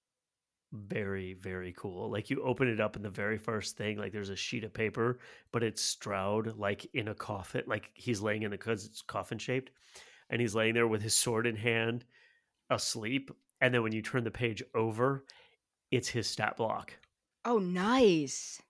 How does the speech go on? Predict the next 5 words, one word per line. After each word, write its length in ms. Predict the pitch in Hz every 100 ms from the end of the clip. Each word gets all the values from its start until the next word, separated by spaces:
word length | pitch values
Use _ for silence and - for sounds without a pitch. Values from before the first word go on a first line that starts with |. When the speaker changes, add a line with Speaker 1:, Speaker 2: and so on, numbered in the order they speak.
| _ _ _ _ _ _ _ _ _ _ 196 175 -
Speaker 1:
And 140 | 151
then 100 | 135
everything's 380 | 127 127 135 117
underneath 520 | - 113 104 107 95 101
that, 360 | 95 92 -